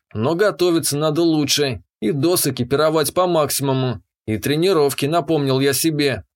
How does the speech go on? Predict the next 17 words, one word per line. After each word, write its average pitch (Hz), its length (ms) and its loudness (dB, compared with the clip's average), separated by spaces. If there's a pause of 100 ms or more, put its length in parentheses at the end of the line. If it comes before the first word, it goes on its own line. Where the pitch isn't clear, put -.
пожмякав 139 640 -2
попку 170 360 -2
посапывающей 151 800 0
Лори, 143 480 2 (240)
заулыбалась 156 760 2
во 131 160 0
сне, 139 440 -4
свернувшись 143 600 -2
калачиком, 135 720 -2 (300)
да 107 180 0
и 214 60 0
пошёл 156 500 2
разбираться 120 580 0
с 110 60 -2
делами 135 540 0
и 107 40 -6
тренироваться. 135 1000 0